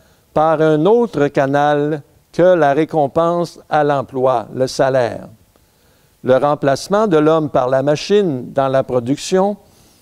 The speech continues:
devrait être un enrichissement, délivrant l'homme de soucis purement matériels et lui permettant de se livrer à d'autres fonctions humaines que la seule fonction économique.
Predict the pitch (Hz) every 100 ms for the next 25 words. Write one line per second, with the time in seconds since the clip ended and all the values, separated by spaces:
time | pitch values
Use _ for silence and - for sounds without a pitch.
0 | _ - 147 165 160 160 - 202 208 190
1 | 156 - - 131 139 156 160 147 131 135
2 | 127 - 190 208 127 _ _ _ _ _
3 | - 143 196 202 165 147 147 139 180 202
4 | 139 117 123 147 - 175 - 196 196 170
5 | 180 170 139 147 131 147 185 147 123 120
6 | 127 147 208 208 _ _ _ _ - 226
7 | 233 185 185 185 170 165 156 196 208 180
8 | 160 - 180 185 170 185 226 226 - _
9 | _ - 165 156 240 254 214 135 131 -
10 | 156 - 165 156 147 147 170 190 196 190
11 | _ _ _ _ 202 202 175 - 220 220
12 | 208 - 160 151 - 190 202 - - 165
13 | 208 180 143 175 151 -